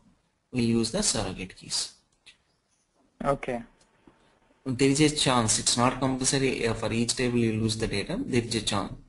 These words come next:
Speaker 1: chance. To prevent that, we use the surrogate key concept. Uh, can you
Speaker 2: Okay.
Speaker 1: read this one, just this part, just to understand this?
Speaker 2: Okay.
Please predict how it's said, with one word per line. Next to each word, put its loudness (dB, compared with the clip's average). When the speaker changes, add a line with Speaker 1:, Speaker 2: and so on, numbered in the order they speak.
Speaker 1:
chance. -4
To -6
prevent 0
that, -2
we -6
use -2
the -4
surrogate -2
key -6
concept. -14
Uh, -4
can 2
you 6
Speaker 2:
Okay. 0
Speaker 1:
read -2
this -2
one, -4
just -8
this -10
part, -16
just -6
to -14
understand -16
this? -20
Speaker 2:
Okay. -12